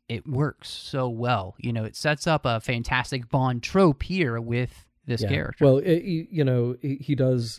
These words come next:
Speaker 2: uh, again, set the stage for all those other henchmen, those superhuman henchmen that come after him. And it's funny that you mentioned that the Bond gadget in this movie is the only way that Bond survives that fight scene. Um,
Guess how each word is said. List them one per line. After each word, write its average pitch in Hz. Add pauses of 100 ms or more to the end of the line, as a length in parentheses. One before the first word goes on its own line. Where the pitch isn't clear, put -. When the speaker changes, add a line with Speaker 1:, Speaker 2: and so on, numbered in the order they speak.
Speaker 2:
uh, 131
again, 120
set 127
the 113
stage 120
for 117
all 120
those 113
other 110
henchmen, 113
those 98
superhuman 117
henchmen 107
that 98
come 107
after 107
him. 101 (280)
And 127
it's 117
funny 214
that 139
you 147
mentioned 113
that 107
the 120
Bond 110
gadget 110
in 107
this 98
movie 101
is 98
the 110
only 127
way 120
that 107
Bond 107
survives 95
that 92
fight -
scene. 92 (400)
Um, 107